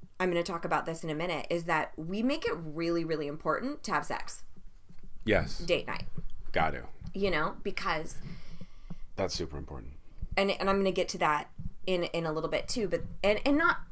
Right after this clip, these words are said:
Speaker 1: you know, I mean, without going
Speaker 2: It sounds
Speaker 1: into
Speaker 2: unromantic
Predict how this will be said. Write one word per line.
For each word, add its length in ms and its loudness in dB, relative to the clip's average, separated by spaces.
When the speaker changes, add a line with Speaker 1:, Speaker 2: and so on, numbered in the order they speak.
Speaker 1:
you 140 2
know, 160 6
I 60 4
mean, 340 0
without 420 6
going 120 10
Speaker 2:
It 60 6
sounds 260 12
Speaker 1:
into 140 12
Speaker 2:
unromantic 640 6